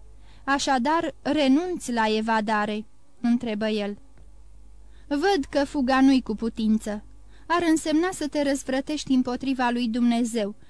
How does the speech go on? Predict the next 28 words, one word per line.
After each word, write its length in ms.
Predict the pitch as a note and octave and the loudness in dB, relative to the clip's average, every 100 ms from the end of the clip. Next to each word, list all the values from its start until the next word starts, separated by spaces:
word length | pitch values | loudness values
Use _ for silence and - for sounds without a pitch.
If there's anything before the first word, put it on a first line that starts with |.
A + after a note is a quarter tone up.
| - | -18
și 180 | - E4 | -8 -6
să 140 | - D#4 | 0 2
încerci 680 | D4 D4 E4+ E4+ - - - | 4 2 -2 -4 -6 -10 -10
ceea 260 | - D#4 D4 | -2 0 0
ce 160 | D#4 | 0
Dumnezeu 540 | B3+ C4+ C4 C4 C#4 C4+ | 0 2 4 2 2 4
nu 140 | D4 | 4
vrea 220 | C#4+ B3+ | 4 0
să 140 | C4 A#3+ | -2 -2
îndeplinească.” 1040 | A#3 A#3+ A#3+ A#3+ A#3+ A3+ G3+ - - G#3 - - - - - - - - - - - | 0 0 -2 -2 0 0 -2 -6 -8 -8 -10 -20 -20 -20 -20 -20 -20 -20 -20 -20 -6
„De 180 | C#4 F4+ | 0 0
ce 140 | - | 0
te 200 | G#4 C#4 | -2 0
descurajezi? 1000 | A3+ A#3 - A3+ A3 A3+ A#3 G#3+ A3 - - - - - - - | -2 -2 -4 -2 0 0 -2 -4 -4 -12 -20 -20 -20 -20 -20 -4
Ar 160 | - F4+ | 0 2
fi 100 | F#4+ F#4+ | 2 -2
prea 200 | F#4 F#4+ | 0 -2
mult 260 | F#4 D#4+ B3+ | 0 0 -2
să-i 300 | - B3 A#3 | -4 -2 -2
ceri 280 | - C#4 B3+ | 0 -2 -2
soartei 580 | - B3+ A#3+ C4 D4+ D4+ | -4 -2 -2 -2 -6 -6
ca 160 | - D#4+ | -2 -2
să 140 | D#4 | 0
izbutești 640 | C#4+ C4+ B3 C4+ D#4 C#4+ A#3+ | 0 0 0 -4 -4 -4 -2
de 100 | C4 | -2
la 140 | A#3 | -2
prima 300 | - C#4 B3+ | 0 2 2
încercare.” 760 | A#3 B3+ B3 B3 B3 G3+ G3 | 2 0 -4 -4 -2 -2 -4